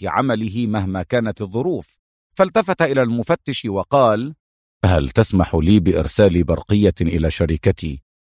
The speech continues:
ليرسلوا رجلا آخر يقوم بعقد الصفقات التي حضرت إلى باريس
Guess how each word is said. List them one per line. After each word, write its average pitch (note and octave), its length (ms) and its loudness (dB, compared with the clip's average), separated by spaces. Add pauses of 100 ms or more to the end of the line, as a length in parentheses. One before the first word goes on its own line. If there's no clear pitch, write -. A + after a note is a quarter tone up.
(140)
ليرسلوا D#2+ 640 -2
رجلا E2+ 560 0
آخر F#2 280 -2
يقوم F2 520 -2
بعقد F2 420 -6
الصفقات - 680 -2
التي D#2 380 -10
حضرت F#2 480 -4
إلى E2 360 -6
باريس F2 680 -4